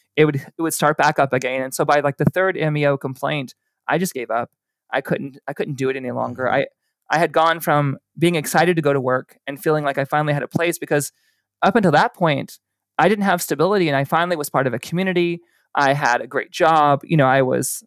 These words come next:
Speaker 1: and then to lose that stability, it was like another kick in the
Speaker 2: Mm-hmm.
Speaker 1: gut. You know, it was like trusting after all the abuse and all the letdown from society, from the system, to be yet again kicked in the gut. It was like, "What's the point?" You know?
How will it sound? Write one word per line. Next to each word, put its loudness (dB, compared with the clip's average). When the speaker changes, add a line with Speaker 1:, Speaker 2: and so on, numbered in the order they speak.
Speaker 1:
and 2
then 2
to 0
lose 0
that 0
stability, -2
it -8
was -6
like -2
another -4
kick -8
in -8
the -8
Speaker 2:
Mm-hmm. -18
Speaker 1:
gut. -2
You -6
know, -2
it 0
was -4
like 0
trusting -2
after -2
all 4
the -4
abuse 0
and 0
all 0
the -10
letdown -2
from -10
society, 2
from -18
the -12
system, -4
to 2
be 2
yet 2
again 0
kicked -4
in -4
the -2
gut. 4
It -2
was 2
like, 0
"What's -2
the -8
point?" -6
You -4
know? -2